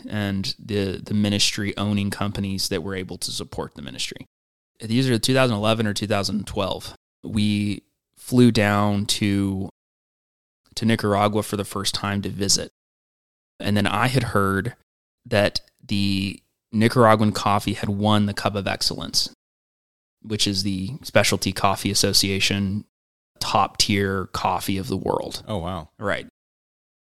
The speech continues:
Speaker 1: And I was like, "Wow, Nicaragua, I'd never known about that." And so we tried some really fantastic coffee there. And so my original, like, I was the first one that kinda, you know, set out into the wind, like,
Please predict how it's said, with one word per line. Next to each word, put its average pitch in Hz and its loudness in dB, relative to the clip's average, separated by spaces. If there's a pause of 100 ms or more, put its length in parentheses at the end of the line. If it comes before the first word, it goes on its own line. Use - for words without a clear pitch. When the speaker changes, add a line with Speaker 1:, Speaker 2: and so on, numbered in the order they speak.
Speaker 1:
And 113 6
I 135 4
was 135 2
like, 101 -2
"Wow, 101 0
Nicaragua, 110 0
I'd 117 0
never 104 -2 (360)
known 117 2
about 113 2
that." 110 2
And 110 -2
so 110 2
we 117 2
tried 113 2
some 101 0
really 107 4
fantastic 101 -2
coffee 131 -2
there. 101 -2
And 101 -4
so 107 2
my 104 -2
original, 107 -2
like, 107 -8
I 117 0
was 127 2
the 107 -4
first 113 -4
one 101 -4
that 101 -10
kinda, 101 -6 (460)
you 82 -10
know, - -12
set 139 4
out 110 2
into 104 0
the 98 -2
wind, 101 0
like, 101 -4